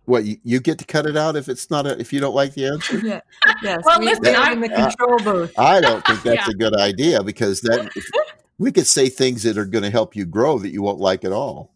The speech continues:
Speaker 3: Oh, all
Speaker 2: That's
Speaker 3: right.
Speaker 2: right.
Speaker 3: All right, fine, Bob. We'll keep it in, whatever you say, but just keep in mind that we're gonna be keeping it in. <laughs> All right. So
Speaker 2: <laughs>
Speaker 3: recently, well, not necessarily recently. It could have been months ago. It could have been years ago. Who knows?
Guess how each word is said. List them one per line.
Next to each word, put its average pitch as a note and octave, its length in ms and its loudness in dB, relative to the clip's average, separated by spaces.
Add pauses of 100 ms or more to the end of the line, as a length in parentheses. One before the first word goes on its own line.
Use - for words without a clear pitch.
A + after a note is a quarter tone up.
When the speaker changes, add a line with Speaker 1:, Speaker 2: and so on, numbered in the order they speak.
(340)
Speaker 3:
Oh, C4+ 80 2
all C#4+ 240 4
Speaker 2:
That's G#3+ 200 0
Speaker 3:
right. F#3 280 0
Speaker 2:
right. - 20 -10
Speaker 3:
All D4 120 6
right, C#4+ 180 -2
fine, F#3+ 340 -2
Bob. E3 280 -4
We'll G#3+ 100 -4
keep D4 220 -6
it C4+ 60 0
in, G#3+ 300 0 (280)
whatever G#3 300 0
you G3+ 140 -2
say, E3 200 -4
but A3 140 -4
just D#4+ 180 -12
keep D#4+ 220 -2
in C4+ 140 2
mind A3 420 2
that F#3 120 -8
we're G3 100 -8
gonna F#3+ 140 -4
be F3+ 120 -12
keeping F#3+ 320 -6
it - 100 0
in. G#4+ 80 2
<laughs> - 1600 -6
All A3 80 2
right. - 180 -4
So A3+ 140 0 (440)
Speaker 2:
<laughs> - 380 -16
Speaker 3:
recently, C4+ 760 -4 (300)
well, B3+ 100 2
not C#4 180 4
necessarily D4 500 -2
recently. G#3+ 360 -2
It F3 80 -6
could C4 140 0
have A3+ 60 -4
been G#3 140 0
months G#3+ 240 0
ago. D#3+ 220 -4
It G#3 80 -12
could F4+ 80 0
have E4+ 80 -4
been E4+ 120 -4
years E4 200 -2
ago. F#3 180 -4
Who G3+ 100 -4
knows? - 260 -10